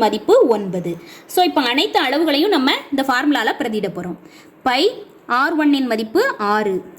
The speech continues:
So, ஆறு ஸ்கொயர் பெருக்கல் ஹெச் ஒன்னின் மதிப்பு பதினைந்து equal to n பெருக்கல் ஒன் பை த்ரீ பை ஆர் டூவின் மதிப்பு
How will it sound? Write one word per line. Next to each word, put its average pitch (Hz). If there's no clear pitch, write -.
So, 254
ஆறு 285
ஸ்கொயர் 285
பெருக்கல் 254
ஹெச் 220
ஒன்னின் 269
மதிப்பு 214
பதினைந்து 240
equal 285
to 381
n 320
பெருக்கல் 277
ஒன் 262
பை 294
த்ரீ 302
பை 269
ஆர் 302
டூவின் 285
மதிப்பு 226